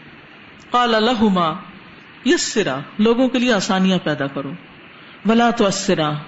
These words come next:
تنگی میں نہ ڈالنا، وبشرا، اور خوشخبریاں سنانا، ولا تنفرا، نفرت نہ دلانا، وتطاوعا، اور دونوں آپس میں اتفاق سے کام کرنا،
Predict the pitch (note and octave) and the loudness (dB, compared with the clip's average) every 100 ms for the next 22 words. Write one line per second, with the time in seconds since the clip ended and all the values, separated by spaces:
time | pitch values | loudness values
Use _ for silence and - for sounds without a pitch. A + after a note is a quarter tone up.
0 | - - - - A#3 A#3+ A#3+ A3+ G3 E3+ | -18 -20 -10 0 4 4 4 4 2 0
1 | D3 D3 D3 - - - - - - - | -2 -4 -8 -12 -20 -20 -20 -20 -20 -20
2 | - F#3 E3+ B3+ - - G3 D3+ C#3+ E3 | -8 -6 -2 0 0 0 0 0 -4 -10
3 | - - G#3 A3+ B3+ - C#4+ D#4+ E4+ E4 | -18 -6 -4 0 -2 0 2 2 2 2
4 | A3+ D#3 C#3 D#3+ - - - - G#3 E4 | 0 0 -4 -10 -16 -20 -20 -4 0 2
5 | G4+ D#4 A3+ A3 - F#3+ D#3 F3 C4+ F4 | 2 2 2 2 -2 -2 0 -2 0 0
6 | F4+ F#4 D#4 B3+ F3 D#3 D3 - - - | 0 -2 0 0 0 -2 -4 -8 -18 -20
7 | - - - - - - - - A3+ A3+ | -20 -20 -20 -20 -20 -20 -20 -8 -4 -2
8 | B3 B3 E4 F#4 F4+ D4 F#4 F#4 G3+ A#3 | -2 0 0 2 2 2 2 0 2 0
9 | D4+ E4 G#3 G3+ A#3+ A3+ B3+ A#3+ A#3 - | 0 0 0 -2 -2 -2 -2 -4 -4 -4
10 | A3 G#3+ G#3 A#3 A#3+ - A3+ G3 F3 F3 | -2 0 2 0 -2 -4 -2 0 -2 -2
11 | F3 D#3+ D3+ D3 | -4 -4 -6 -6